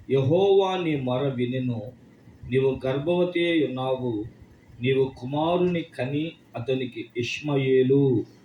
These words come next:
అను పేరు పెట్టెదవు. అతడు అడవి గాడిద వంటి మనుష్యుడు, అతని చెయ్యి అందరికిని,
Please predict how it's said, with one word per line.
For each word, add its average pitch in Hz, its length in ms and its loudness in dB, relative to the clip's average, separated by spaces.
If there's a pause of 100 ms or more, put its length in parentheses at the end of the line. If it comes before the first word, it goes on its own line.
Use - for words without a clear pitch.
(720)
అను 139 200 2
పేరు 135 360 2
పెట్టెదవు. 117 640 -2 (180)
అతడు 127 580 0 (640)
అడవి 170 540 0
గాడిద 151 380 2
వంటి 131 760 0
మనుష్యుడు, 117 960 0 (680)
అతని 139 380 -2
చెయ్యి 165 580 0
అందరికిని, 131 1000 -2